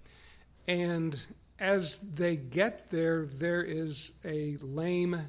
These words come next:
man awaiting them and everybody else that comes into the temple. He's been, he's been lame all his life. They have to carry him there, and he sits and he, he asks for alms. So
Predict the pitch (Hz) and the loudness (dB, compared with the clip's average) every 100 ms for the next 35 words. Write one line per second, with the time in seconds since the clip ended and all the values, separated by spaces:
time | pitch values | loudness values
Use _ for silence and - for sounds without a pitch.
0 | 151 139 147 151 151 147 147 151 156 143 | -8 -6 -2 -2 -2 -4 -6 -6 -4 -2
1 | 160 156 143 135 139 160 175 175 160 151 | -2 -2 -6 -6 -4 -2 0 0 -2 -4
2 | 139 135 - - - 127 123 131 123 127 | -6 -8 -12 -14 -12 -12 -12 -12 -12 -8
3 | 175 170 143 170 127 151 151 - - - | -8 -6 -4 -4 -4 -6 -8 -18 -10 -4
4 | 175 180 156 151 156 147 - - - 165 | -4 -2 -2 -2 -4 -6 -10 -12 -4 0
5 | 156 147 - - 151 139 120 - 147 165 | 0 -2 -10 -6 -4 -4 -6 -8 -4 -2
6 | 143 - - - - - - - - - | -2 -8 -16 -20 -20 -20 -20 -20 -20 -8
7 | 170 180 - 160 - 190 185 170 143 151 | -2 0 0 -4 2 6 6 6 2 0
8 | 143 151 151 151 151 - 156 - 151 151 | 0 0 0 0 0 -2 -2 -4 -4 -4
9 | 147 185 156 147 143 - - 139 147 156 | -6 -8 -8 -6 -6 -6 -8 -8 -6 -4
10 | 147 135 147 151 - - - - - - | -4 -6 -10 -10 -10 -16 -20 -20 -20 -20
11 | - - 180 170 165 | -6 2 6 6 4